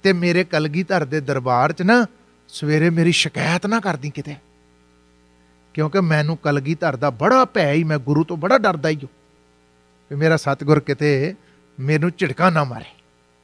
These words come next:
ਤੇ ਦਸ਼ਮੇਸ਼ ਪਿਤਾ ਨਾਲੇ ਪ੍ਰਸ਼ਾਦਾ ਛਕੀ ਜਾਂਦੇ, ਤੇ ਛਕ ਕੇ ਪਤਾ ਕੀ ਕਹਿੰਦੇ, ਇੱਕ ਅੱਧਾ ਪ੍ਰਸ਼ਾਦਾ ਛਕਣਾ ਸੀ ਮਹਾਰਾਜ ਨੇ, ਛਕ ਕੇ ਤੇ ਕਹਿੰਦੇ ਭਈ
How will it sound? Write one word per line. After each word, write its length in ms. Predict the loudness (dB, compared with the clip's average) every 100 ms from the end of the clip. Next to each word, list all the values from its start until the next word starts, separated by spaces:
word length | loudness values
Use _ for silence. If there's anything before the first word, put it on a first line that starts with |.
| _ _ _ _ _ _ _ _ _ _ _ _ _ _
ਤੇ 100 | -6
ਦਸ਼ਮੇਸ਼ 480 | -4 -4 -2 -4 -4
ਪਿਤਾ 200 | -6 -2
ਨਾਲੇ 200 | 0 -2
ਪ੍ਰਸ਼ਾਦਾ 460 | -4 -10 -6 -6
ਛਕੀ 260 | -4 -4 -4
ਜਾਂਦੇ, 220 | -4 -4
ਤੇ 100 | -4
ਛਕ 320 | -6 -4 -6
ਕੇ 140 | -6 -10
ਪਤਾ 200 | -4 -2
ਕੀ 120 | 0
ਕਹਿੰਦੇ, 260 | 0 0 -2 _ _ _
ਇੱਕ 180 | -2 2
ਅੱਧਾ 120 | 2
ਪ੍ਰਸ਼ਾਦਾ 340 | 2 2 4 4
ਛਕਣਾ 280 | 2 2
ਸੀ 80 | 2
ਮਹਾਰਾਜ 300 | 2 0 0
ਨੇ, 80 | -2 -10 _ -20 _
ਛਕ 340 | -2 0 0
ਕੇ 160 | -2 -4
ਤੇ 120 | -4
ਕਹਿੰਦੇ 360 | -6 -6 -4 -2
ਭਈ 460 | 0 0 0 -4